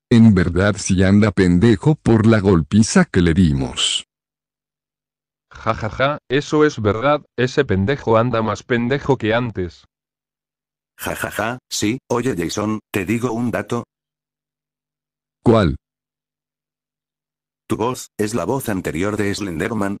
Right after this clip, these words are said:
Speaker 3: solo que el pendejo se cambió la voz, porque la voz que tenía no le gustaba,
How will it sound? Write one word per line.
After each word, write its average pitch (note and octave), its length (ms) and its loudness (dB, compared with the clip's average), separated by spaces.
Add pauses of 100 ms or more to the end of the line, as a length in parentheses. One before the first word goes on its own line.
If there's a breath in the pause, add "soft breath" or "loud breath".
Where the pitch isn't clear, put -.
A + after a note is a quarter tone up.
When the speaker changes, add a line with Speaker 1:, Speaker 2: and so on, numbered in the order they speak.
Speaker 3:
solo A2 480 -4
que E2+ 160 -4
el D2+ 140 -4
pendejo F2 440 -6
se G#2+ 160 -6
cambió G2 380 -4
la C#2+ 80 -8
voz, A#2+ 420 -6
porque F#2+ 260 -4
la E2+ 80 -4
voz B2 240 -4
que G#2 120 -6
tenía F2 340 -6
no G#2 140 -2
le A#2+ 120 -2
gustaba, G#2+ 500 -6